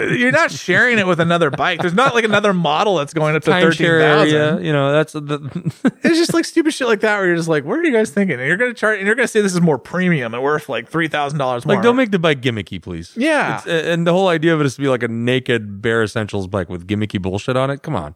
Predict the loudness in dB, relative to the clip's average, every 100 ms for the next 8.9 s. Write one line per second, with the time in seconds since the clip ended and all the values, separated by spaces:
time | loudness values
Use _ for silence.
0 | -8 -6 -6 -8 -12 -18 _ 0 2 4
1 | 4 4 2 -4 _ 0 2 2 2 2
2 | -2 -2 -10 -10 -2 -2 0 0 2 2
3 | 0 -6 -8 -10 -8 -4 -2 0 2 2
4 | 0 -2 _ _ -6 -2 -2 -2 -2 -4
5 | -4 -6 -4 -2 0 -2 -4 _ _ _
6 | _ _ _ -2 0 0 2 2 2 2
7 | 0 0 0 0 0 0 0 -4 -4 -4
8 | -2 -2 -2 -4 -4 -4 -4 -8